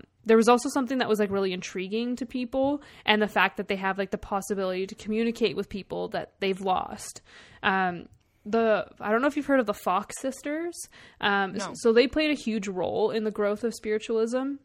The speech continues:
Speaker 1: So Maggie and Kate Fox, who were fourteen and eleven at the time, lived in a farmhouse in Hydesville, New York. In eighteen forty-eight, apparently at night, they would hear, like, raps on their walls and furniture. Um, at one point with their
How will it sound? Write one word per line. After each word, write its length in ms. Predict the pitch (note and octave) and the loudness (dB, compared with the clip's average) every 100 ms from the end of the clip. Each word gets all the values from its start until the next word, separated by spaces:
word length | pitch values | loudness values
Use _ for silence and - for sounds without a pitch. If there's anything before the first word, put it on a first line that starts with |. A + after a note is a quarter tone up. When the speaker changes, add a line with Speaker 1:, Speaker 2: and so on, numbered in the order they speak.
| - - - | -18 -20 -4
Speaker 1:
So 200 | A#3+ A#3 | 0 2
Maggie 440 | A3 A3+ A#3 D4 | 4 4 2 0
and 140 | D4 C4+ | -2 0
Kate 260 | A#3+ - | 0 0
Fox, 460 | - F3+ F3+ C4 - - | -2 0 2 0 -2 -2
who 140 | A#3 | 2
were 160 | G#3+ G3+ | 2 0
fourteen 440 | - G#3+ A3+ A#3+ | 0 -2 -2 -6
and 160 | A#3 G#3+ | -4 -4
eleven 540 | F#3+ E3+ F3 G#3+ A#3 | -4 -4 -2 -2 -2
at 120 | A3+ | -4
the 60 | A#3+ | -8
time, 440 | - A#3+ B3+ C#4+ - - - | -4 0 0 0 -6 -14 -10
lived 280 | A3+ G#3+ G3+ | 4 6 6
in 120 | A3 | 2
a 40 | A#3+ | 0
farmhouse 640 | - F#3 G3+ G3+ G3+ A3 | 2 2 2 2 2 0
in 60 | G3+ | -4
Hydesville, 580 | - F#3 F#3+ F#3+ G3 G3+ | -2 -2 -2 -2 -2 -2
New 60 | |
York. 540 | G3+ F3 - C4 - - - - _ | -2 -2 -2 -4 -6 -20 -20 -20 _
In 400 | A3+ G#3+ G#3+ G#3 - | 2 4 4 0 -2
eighteen 400 | C4 - - D4 | -4 -4 -4 -2
forty-eight, 500 | C4+ C#4 B3+ G3+ A#3 F3+ | 2 2 4 2 2 -4
apparently 520 | - A3 A3 A3 A3+ | -4 -2 0 0 -2
at 100 | F#3+ | -2
night, 360 | F3+ G3 G#3+ | -2 -2 0
they 100 | A3 | 0
would 100 | G#3 | 2
hear, 240 | G3+ G#3 G3 | 0 0 0
like, 180 | F#3 F#3 | -2 -4
raps 420 | F3 E3+ - - - | -4 -4 -6 -12 -6
on 120 | G#3 | -4
their 120 | G3 | -2
walls 400 | F#3 E3+ E3 F#3+ | -2 0 0 -2
and 140 | G3 F#3+ | -6 -10
furniture. 640 | F3 E3 F#3+ - A#3+ E4 - - - - - | -10 -8 -8 -6 -4 -4 -8 -20 -20 -20 0
Um, 420 | G#3+ G3+ G3+ G3 | 4 6 4 2
at 180 | A3+ A3+ | 2 6
one 220 | A#3+ C4 | 6 6
point 480 | - A3+ A#3 A3+ - | 4 4 4 0 0
with 200 | A3 - | 0 2
their 340 | G#3+ G#3 G3 | 2 4 2